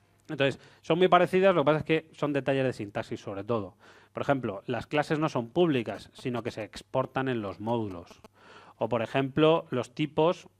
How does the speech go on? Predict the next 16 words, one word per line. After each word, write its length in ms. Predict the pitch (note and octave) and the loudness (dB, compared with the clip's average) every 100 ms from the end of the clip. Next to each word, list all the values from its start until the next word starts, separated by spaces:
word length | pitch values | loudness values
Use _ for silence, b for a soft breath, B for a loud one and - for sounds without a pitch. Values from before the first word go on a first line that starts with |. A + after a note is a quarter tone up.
| _ | _
en 100 | - | -10
vez 100 | A#2 | -6
de 100 | C3 | -2
ir 80 | C3 | 2
al 160 | C3+ C3+ | 2 0
principio, 720 | C3+ C3 C#3+ C#3 D#3 D#3+ D#3+ | -4 -4 -4 0 0 0 -4
van 240 | B2+ A#2+ | -4 -2
detrás. 460 | A2 G#2 B2 A2+ - | -2 -2 -2 -2 -4
Esto 180 | B2+ C3+ | -10 -4
es 60 | |
bastante 280 | C3 C3+ C3 | -2 -2 -2
habitual 340 | C3+ C3 C3+ C#3 | -2 0 0 0
en 80 | C3+ | -2
lenguajes 440 | B2+ C3+ C#3 C#3 | 0 0 0 -4
que 120 | B2+ | -6
tienen 340 | A#2+ B2 C3 | -4 -2 -4